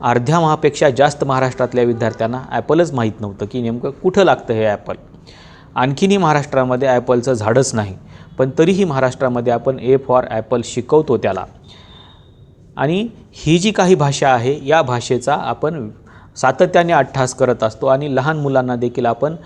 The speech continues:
वॉटर ही संकल्पना शिकवत असतो, त्याला पाणी नाही शिकवत आणि त्याच्यामुळं त्याच्या जो आयुष्याचा गोंधळ निर्माण होतो तो गोंधळ निस्तारता येत नाही आणि मग त्याला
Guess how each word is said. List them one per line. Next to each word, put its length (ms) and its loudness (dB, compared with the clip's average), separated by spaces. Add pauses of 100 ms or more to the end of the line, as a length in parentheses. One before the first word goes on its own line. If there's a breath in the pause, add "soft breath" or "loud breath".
(280 loud breath)
वॉटर 400 4
ही 140 -2
संकल्पना 580 -2
शिकवत 400 -2
असतो, 280 -6 (400 loud breath)
त्याला 180 4
पाणी 340 0
नाही 220 2
शिकवत 440 -2
आणि 180 -8
त्याच्यामुळं 400 -2
त्याच्या 380 2
जो 140 0
आयुष्याचा 440 2
गोंधळ 340 0
निर्माण 320 -2
होतो 320 -8 (100)
तो 80 0
गोंधळ 400 0 (360 loud breath)
निस्तारता 580 0
येत 300 2
नाही 260 -4
आणि 180 -4
मग 180 0 (120)
त्याला 240 2